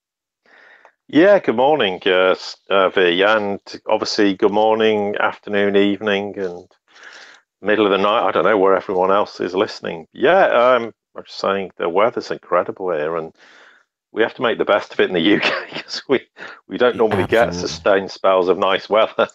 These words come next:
Speaker 1: <laughs>
Speaker 2: Yeah, it's carpe
Speaker 1: But, uh,
Speaker 2: diem every single day as soon as the weather gets good. Like May, when May rolls around, late April, early May rolls around in New York, same thing, man. We're, it's like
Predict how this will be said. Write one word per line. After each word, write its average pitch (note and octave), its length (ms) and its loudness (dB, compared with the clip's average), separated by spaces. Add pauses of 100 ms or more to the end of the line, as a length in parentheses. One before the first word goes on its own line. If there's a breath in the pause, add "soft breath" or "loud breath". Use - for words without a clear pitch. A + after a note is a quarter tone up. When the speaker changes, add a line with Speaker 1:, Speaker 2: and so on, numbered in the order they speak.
Speaker 1:
<laughs> - 80 -8 (320)
Speaker 2:
Yeah, A#2+ 220 -4 (380 loud breath)
it's - 180 -2
carpe - 300 2
Speaker 1:
But, C#3+ 180 4
uh, - 20 -4
Speaker 2:
diem A2+ 320 2
every G2 180 -8
single F#2+ 240 -10
day F#2 140 -4
as E2+ 120 -6
soon G2 120 -8
as F#2 60 -8
the F2 80 -6
weather E2+ 180 -4
gets D#2 200 -12
good. D#2 220 -10
Like D#2 200 -10
May, B2 340 0
when A#2 240 0
May C3 160 4
rolls C#3 320 4
around, A#2 400 0
late A#2+ 240 -2
April, A#2 480 -4
early A2 260 -2
May G#2 160 -4
rolls G2+ 280 -4
around G2 240 -6
in F#2 80 -8
New F#2 80 -6
York, F#2 340 -4
same G#2+ 180 -8
thing, D#2+ 220 -10
man. D2 220 -14
We're, G2 180 -4
it's G#2 400 -4
like F#2+ 340 -2